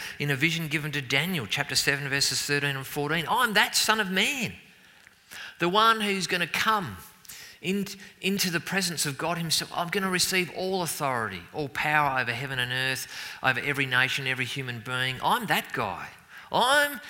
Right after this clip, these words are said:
the end time judge of history. I'm the one who's got all the authority to save or to judge. I'm this Son of Man.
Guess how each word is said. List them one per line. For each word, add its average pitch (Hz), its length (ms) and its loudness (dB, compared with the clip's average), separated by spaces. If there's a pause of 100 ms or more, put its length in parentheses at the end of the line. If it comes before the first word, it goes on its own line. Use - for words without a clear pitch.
(180)
the 160 180 2
end 170 160 -2
time 147 260 0
judge 127 260 2
of 113 120 -2
history. 127 320 2
I'm 254 300 4
the 262 80 4
one 170 340 4 (680)
who's 151 140 2
got 160 160 2
all 208 160 2
the 240 120 2
authority 180 540 4
to 143 100 -4
save 190 600 2 (140)
or 160 80 -8
to 165 100 -6
judge. - 600 -6 (1300)
I'm 180 280 0
this 202 140 0
Son 107 240 -2
of 85 100 -10
Man. 82 240 -10